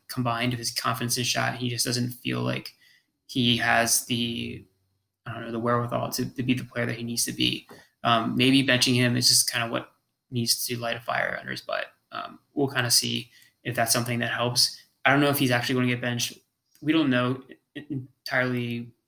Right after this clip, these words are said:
what's gonna happen. Um, you know, we could g-, go out and see the same lineup that we saw before with, with, with Fluker out there at right tackle and, and, uh, Mekari at right guard, um, Skura still at center.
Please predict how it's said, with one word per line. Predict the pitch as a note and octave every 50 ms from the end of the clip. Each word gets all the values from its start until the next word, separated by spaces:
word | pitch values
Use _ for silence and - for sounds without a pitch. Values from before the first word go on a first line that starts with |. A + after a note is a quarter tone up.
| _ _ _
what's | - B2 A#2
gonna | - B2 A#2+
happen. | A#2 A#2 A#2 A#2 - C3+ B2+ B2 B2 B2 - - - - - _ _ _ -
Um, | - B2+ A#2+ A2+ A2+ A2 A2+ A2 A2+ - _ _ _ _ _ -
you | C#3 C3
know, | C3 B2+
we | B2+
could | B2+ - D3 C#3 C3+
g-, | - - - -
go | - C#3
out | C3 B2+ C3 C3
and | B2 B2
see | - B2+
the | B2
same | A#2+ - B2+ B2 A#2+
lineup | B2 A#2+ A#2 A#2+ A#2
that | A#2+ B2
we | A#2+
saw | A#2+ - B2 A#2+ A#2
before | A#2+ A#2+ B2 - B2+ B2+ B2 A#2+ A#2+
with, | B2 B2 B2 -
with, | - B2+ B2 - _ _ -
with | - B2+ B2 -
Fluker | - B2 B2 B2 C3 A#2+ A#2+
out | A#2+ B2 B2
there | - A#2+ A#2+
at | A#2
right | B2 A#2 A#2
tackle | A2+ B2+ A#2+ A#2+ A#2+ - C3 B2 A#2+ A#2+
and, | A#2+ A#2 A#2 A#2+ - - - - - - _ _ _ _ _ -
and, | A#2+ B2 A#2+ A#2+
uh, | A#2 A#2+ B2 B2+ C3 C3 - -
Mekari | - - - - B2 A#2 A#2
at | A#2
right | A#2+ A#2 A2+ -
guard, | A#2+ A#2+ A#2 A#2 A#2 A#2 - - - - _ _ _ -
um, | - C#2 - -
Skura | - - - B1+ C2 -
still | - C2+ C2
at | -
center. | - - - G1+ G1+ -